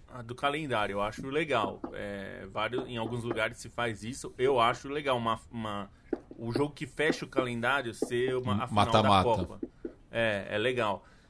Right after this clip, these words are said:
Speaker 1: É, eu, é que eu acho que o calendário da Copa do Brasil é muito confuso por tudo isso, né? Porque o nosso calendário é confuso.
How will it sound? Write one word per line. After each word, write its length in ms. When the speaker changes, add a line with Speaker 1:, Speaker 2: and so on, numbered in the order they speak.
Speaker 1:
É, 800
eu, 300
é 100
que 140
eu 80
acho 160
que 80
o 20
calendário 460
da 80
Copa 240
do 40
Brasil 300
é 80
muito 240
confuso 640
por 180
tudo 240
isso, 220
né? 80
Porque 160
o 40
nosso 240
calendário 400
é 40
confuso. 640